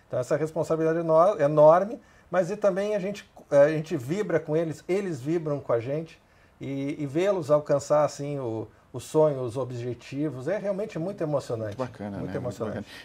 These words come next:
Speaker 2: A gente teve na, na, na reportagem que a gente fez com a Esporte Mais, relato dos atletas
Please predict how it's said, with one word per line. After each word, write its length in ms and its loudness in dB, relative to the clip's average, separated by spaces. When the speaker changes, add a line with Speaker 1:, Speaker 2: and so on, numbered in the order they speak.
Speaker 2:
A 40 -6
gente 120 -8
teve 200 -4
na, 240 -4
na, 320 -8
na 140 -10
reportagem 580 -6
que 60 -8
a 40 -6
gente 100 -14
fez 160 -6
com 100 -6
a 20 -2
Esporte 460 -8
Mais, 320 -6
relato 600 -2
dos 560 0
atletas 760 2